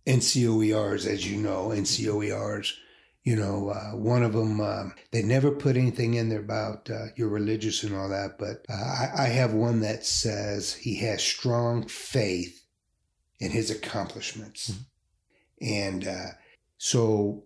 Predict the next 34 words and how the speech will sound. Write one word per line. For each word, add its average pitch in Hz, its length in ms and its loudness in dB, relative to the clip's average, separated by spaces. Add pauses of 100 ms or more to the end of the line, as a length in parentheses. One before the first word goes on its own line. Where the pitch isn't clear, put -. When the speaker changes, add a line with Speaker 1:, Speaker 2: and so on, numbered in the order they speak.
(240)
Speaker 1:
having 139 480 2
faith - 840 -2 (420)
and 107 180 -6
trust - 540 -2
in 113 120 -2
yourself 107 600 -4 (120)
every 98 340 -10
day, - 680 -10 (480)
you'll 104 180 -2
be 101 120 -4
just - 200 -4
fine. 95 320 -8 (340)
Not 117 200 -2
how 151 300 0
I 156 80 2
wanna 160 200 2
say 160 320 2
it, - 220 -4
Speaker 2:
Mm-hmm. 208 240 2
Speaker 1:
but 110 160 0
I 101 80 0
think, 120 500 -2
uh, 120 280 -6 (580)
without 117 500 0
getting 117 320 2
into 110 640 0 (260)
deeper, 123 300 0
deeper, 110 560 -2
Speaker 2:
Mm-hmm. 127 240 2 (560)
Speaker 1:
I - 60 -2
think 151 260 2
if - 140 4
a 117 60 0
person 147 800 0